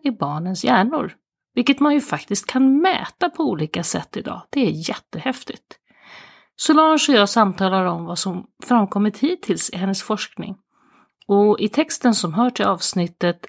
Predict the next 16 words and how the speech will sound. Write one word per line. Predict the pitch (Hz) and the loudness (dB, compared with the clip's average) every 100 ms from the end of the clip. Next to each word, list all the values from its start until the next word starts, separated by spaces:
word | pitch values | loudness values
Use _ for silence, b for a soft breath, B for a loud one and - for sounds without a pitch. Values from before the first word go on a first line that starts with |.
| - | -2
lägger | 233 233 226 | 2 4 4
jag | 220 214 | 4 4
lite | 220 220 214 | 2 2 2
länkar | 214 151 139 180 | 4 2 0 -2
till | 175 196 | 0 -2
hennes | 180 170 | -2 -2
forskning | - 190 - 156 147 | -2 -2 -4 -6 -8
för | - 175 | -6 -4
den | 151 160 | -2 -2
som | - 185 | -2 -2
är | |
intresserad | 180 202 - 202 170 156 160 | -2 -4 -6 -4 -2 -4 -6
av | - 180 | -10 -10
att | 190 226 | -8 -6
läsa | 226 - | -6 -4
mer. | 226 233 240 | -6 -8 -14